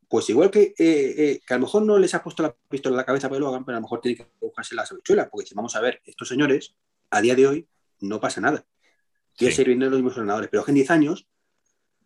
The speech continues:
Speaker 1: no voy a vender ya los mismos ordenadores. Voy a vender la cuarta parte o la mitad. Y en veinte, menos todavía.
Speaker 2: Vale,
Speaker 1: ¿Medidas
Speaker 2: ¿y
Speaker 1: a
Speaker 2: qué?
Speaker 1: tomar? ¿Nos dejamos matar?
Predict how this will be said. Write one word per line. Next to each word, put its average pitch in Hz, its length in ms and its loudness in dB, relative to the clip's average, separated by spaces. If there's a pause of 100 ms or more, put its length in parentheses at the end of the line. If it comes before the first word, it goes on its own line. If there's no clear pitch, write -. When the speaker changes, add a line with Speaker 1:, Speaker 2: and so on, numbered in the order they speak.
(140)
Speaker 1:
no 123 100 0
voy 147 120 6
a - 20 0
vender 104 240 -6
ya 98 80 -10
los 98 100 -12
mismos 98 220 -12
ordenadores. 90 540 -14 (1000)
Voy 110 140 -2
a - 20 0
vender 127 400 0
la 104 180 -2
cuarta 113 280 -2
parte 143 420 -2 (120)
o 104 120 -8
la 98 80 -8
mitad. 92 280 -12 (220)
Y 127 100 -2
en 147 100 0
veinte, 220 400 0 (600)
menos 127 240 -4
todavía. 87 300 -10 (1300)
Speaker 2:
Vale, - 200 -8
Speaker 1:
¿Medidas 175 260 6
Speaker 2:
¿y - 20 -8
Speaker 1:
a - 40 -8
Speaker 2:
qué? 202 60 0
Speaker 1:
tomar? 190 300 -2 (200)
¿Nos 123 180 -6
dejamos 196 320 -2
matar? 247 320 -6